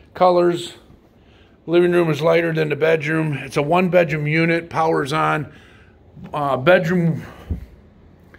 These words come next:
uh, we need one blind. Gotta fix, uh, around the vent. The carpet around the vent.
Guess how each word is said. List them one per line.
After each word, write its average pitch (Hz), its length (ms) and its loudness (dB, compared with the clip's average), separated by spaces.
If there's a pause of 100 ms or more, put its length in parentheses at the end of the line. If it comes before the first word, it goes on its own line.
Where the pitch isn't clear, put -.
(460)
uh, 151 920 2
we 147 80 -2
need 147 140 0
one 156 280 -2
blind. 170 680 0 (2500)
Gotta 185 180 4
fix, 196 400 0
uh, 175 300 2
around 180 340 0
the 156 80 0
vent. 170 400 -2 (2000)
The 139 80 -8
carpet 156 340 0
around 160 300 0
the 143 80 -4
vent. 175 440 -2